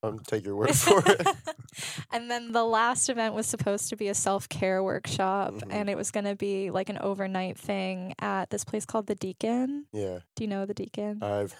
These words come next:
Speaker 1: heard of it, but I don't, don't remember <laughs> anything about it, if I'm being honest.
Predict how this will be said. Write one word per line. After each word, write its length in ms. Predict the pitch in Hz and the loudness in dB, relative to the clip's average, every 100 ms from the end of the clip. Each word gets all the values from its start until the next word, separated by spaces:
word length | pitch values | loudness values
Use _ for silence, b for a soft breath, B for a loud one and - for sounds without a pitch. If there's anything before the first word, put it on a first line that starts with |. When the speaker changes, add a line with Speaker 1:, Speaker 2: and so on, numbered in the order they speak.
| - | -10
Speaker 1:
heard 200 | 107 104 | -4 -2
of 100 | 117 | 0
it, 160 | 127 - | -2 -2
but 100 | 95 | -2
I 60 | 101 | -2
don't, 180 | 98 - - 98 | -2 -6 -12 -8
don't 160 | 92 | -6
remember 360 | 95 92 95 101 | -6 -8 -6 -2
<laughs> 40 | |
anything 300 | - - 127 | -2 0 -2
about 240 | 127 160 - | 2 0 2
it, 60 | |
if 100 | 170 | 0
I'm 120 | 120 | 0
being 160 | 104 98 | 0 -4
honest. 220 | - - | -4 -8